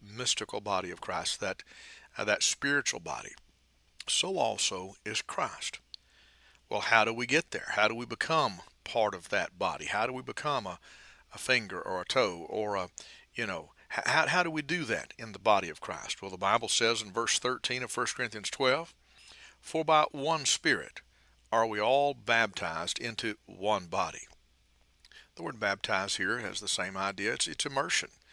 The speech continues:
Uh, we are immersed into that body. Whether we be Jews or Gentiles, the Bible says, whether we bo-, be bond or free, and have been, past tense, all made to drink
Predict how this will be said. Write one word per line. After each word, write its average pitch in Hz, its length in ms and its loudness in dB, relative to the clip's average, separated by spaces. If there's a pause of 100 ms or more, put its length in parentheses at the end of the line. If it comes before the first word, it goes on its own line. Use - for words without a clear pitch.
(480)
Uh, 90 280 -8
we 101 240 -6
are 101 300 2
immersed 117 640 -2
into 98 260 -8
that 98 240 2
body. 87 340 -4 (120)
Whether 151 260 2
we 120 180 -2
be 98 360 -4 (420)
Jews 127 380 0
or 101 80 -2
Gentiles, 143 640 4
the 127 100 -4
Bible 120 300 2
says, - 460 -2
whether 98 160 -6
we 87 140 -10
bo-, 87 280 -4
be 87 100 -8
bond 104 440 0
or 98 80 -6
free, 127 400 0 (760)
and 131 220 8
have 170 480 4
been, 101 300 -4
past 123 400 4
tense, - 360 -4 (160)
all 139 380 6
made 87 380 -4 (580)
to 117 140 -6
drink 113 580 2